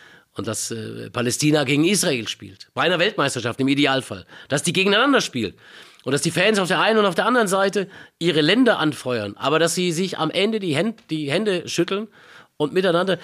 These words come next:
Und der Fußball hat so oft schon, das haben mir ganz alte Kollegen, die längst nicht mehr am Leben sind, erzählt, auch, auch diese, diese, diese Versöhnung,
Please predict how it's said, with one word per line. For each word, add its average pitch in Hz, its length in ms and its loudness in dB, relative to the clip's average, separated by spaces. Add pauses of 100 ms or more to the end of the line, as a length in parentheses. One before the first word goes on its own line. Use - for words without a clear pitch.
(200)
Und 165 160 0
der 170 80 2
Fußball 226 340 0
hat 190 140 -2
so 269 340 2
oft - 280 -8
schon, 92 440 -8
das 113 140 -10
haben 165 80 -2
mir 202 160 2
ganz 190 400 0
alte 143 340 0
Kollegen, 104 560 -8
die 104 220 -18
längst 160 340 -8
nicht 135 140 -14
mehr 127 120 -8
am 117 100 -10
Leben 165 280 -4
sind, 101 220 -12
erzählt, - 480 -18 (440)
auch, - 380 0
auch 120 240 -8
diese, 110 320 -6
diese, 101 360 -16
diese 104 300 -16
Versöhnung, 127 800 2